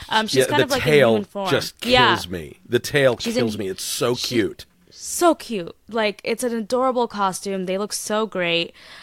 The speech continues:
Speaker 1: Um, so definitely go ahead and check them out. I don't think that this is going to be a reoccurring thing. It feels like it's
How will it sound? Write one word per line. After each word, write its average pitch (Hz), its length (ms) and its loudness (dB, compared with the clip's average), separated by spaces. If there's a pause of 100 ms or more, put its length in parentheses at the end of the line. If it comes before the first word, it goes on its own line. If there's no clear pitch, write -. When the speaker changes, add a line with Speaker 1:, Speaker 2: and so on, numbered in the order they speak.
(160)
Speaker 1:
Um, 175 640 -2
so - 180 -10
definitely 220 360 -2
go 202 80 0
ahead 196 140 -2
and 175 80 -6
check 175 180 -10
them 180 100 -8
out. 160 140 0
I 165 100 0
don't 196 140 0
think 196 80 -6
that 180 100 -6
this 175 140 -6
is 175 80 -8
going 165 240 -4
to 165 100 -12
be 147 360 -8 (140)
a 160 80 -2
reoccurring 156 540 -4
thing. 123 240 -8
It 113 140 -12
feels 160 240 -4
like 156 160 -6
it's - 240 -10